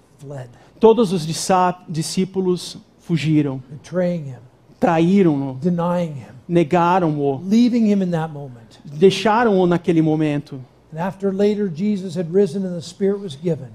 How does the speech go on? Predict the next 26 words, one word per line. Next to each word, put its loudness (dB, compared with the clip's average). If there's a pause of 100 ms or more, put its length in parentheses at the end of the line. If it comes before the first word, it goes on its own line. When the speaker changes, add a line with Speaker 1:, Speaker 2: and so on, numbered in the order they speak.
Speaker 2:
E 0
depois, 6
quando 2
Jesus 2
é 2
ressurreto -2
e -4
o -2
Espírito -4
é 2
dado, -2 (160)
Speaker 1:
they 2
never -2
forgot -6 (140)
the -16
shame -8 (260)
of -10
that -4
moment. -10 (160)
Speaker 2:
eles 4
nunca 6
esqueceram 2
a 0
vergonha 4
daquele -2
momento. -4